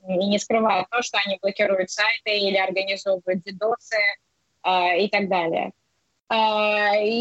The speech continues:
ещё что важно, что я хотела сказать про соцсети. То есть, ам, платформы, как Facebook, платформы, как Instagram,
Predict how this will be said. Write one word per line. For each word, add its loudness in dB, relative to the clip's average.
ещё 0
что -2
важно, -4
что -6
я -2
хотела 0
сказать -2
про 0
соцсети. -2
То -4
есть, -4
ам, -2
платформы, 0
как -12
Facebook, 0
платформы, -2
как -2
Instagram, 0